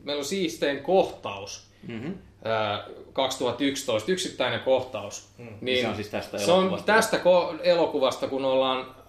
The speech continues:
Speaker 1: tuolla arabimaissa.
Speaker 2: Dubaissa.
Speaker 1: Ollaan Dubaissa ja mennään maailman korkeimman rakennuksen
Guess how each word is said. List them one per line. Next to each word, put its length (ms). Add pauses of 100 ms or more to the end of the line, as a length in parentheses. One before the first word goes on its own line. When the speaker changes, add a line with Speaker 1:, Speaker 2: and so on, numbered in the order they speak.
(140)
Speaker 1:
tuolla 260
arabimaissa. 920 (640)
Speaker 2:
Dubaissa. 600 (120)
Speaker 1:
Ollaan 340
Dubaissa 680
ja 200
mennään 500
maailman 300
korkeimman 600
rakennuksen 760